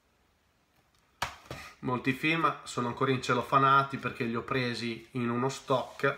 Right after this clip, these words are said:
però sono film che comunque ho già visto, visto e rivisto. L'insegna-, l'insegnante al mare con tutta la classe. Anche questo,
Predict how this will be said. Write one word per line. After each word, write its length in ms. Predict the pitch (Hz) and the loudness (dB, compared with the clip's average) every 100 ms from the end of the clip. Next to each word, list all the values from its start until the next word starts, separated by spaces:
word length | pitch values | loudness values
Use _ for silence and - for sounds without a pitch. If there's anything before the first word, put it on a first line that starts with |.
| - | -4
però 260 | - 120 113 | -2 0 0
sono 200 | - 120 | -2 -6
film 240 | - 117 | -4 -8
che 160 | 110 113 | -6 -10
comunque 320 | 117 113 104 | -8 -10 -10
ho 60 | 110 | -10
già 100 | 107 | -8
visto, 380 | 110 104 - - | -8 -10 -14 -18
visto 320 | - 120 - | -10 -10 -8
e 40 | 110 | -10
rivisto. 460 | 101 95 90 - - _ _ _ - - _ _ _ _ _ _ _ _ _ _ _ - - - _ - - _ _ _ _ _ - - _ _ | -10 -12 -14 -18 -20 _ _ _ -20 -20 _ _ _ _ _ _ _ _ _ _ _ -20 -20 -20 _ -20 -20 _ _ _ _ _ -20 -20 _ _
L'insegna-, 680 | - 120 - 117 123 131 - | -8 -6 -4 -4 -2 -2 -6
l'insegnante 680 | - 120 117 123 127 127 123 | -6 -4 -2 -2 0 0 0
al 80 | 120 | -4
mare 300 | 117 127 123 | 0 0 0
con 120 | 117 | -6
tutta 240 | 113 110 127 | -10 -4 -2
la 120 | 131 | -2
classe. 720 | 185 185 185 - 208 208 - - - _ _ _ _ _ _ _ _ _ _ _ _ _ _ _ _ _ _ _ _ _ _ _ _ - _ _ _ _ - _ _ _ _ _ - - _ _ _ _ _ _ _ _ _ _ - | 0 0 -2 -2 -2 -4 -8 -20 -20 _ _ _ _ _ _ _ _ _ _ _ _ _ _ _ _ _ _ _ _ _ _ _ _ -20 _ _ _ _ -20 _ _ _ _ _ -20 -20 _ _ _ _ _ _ _ _ _ _ -20
Anche 300 | - - - | -18 -16 -16
questo, 600 | - 98 98 - - | -14 -14 -16 -18 -16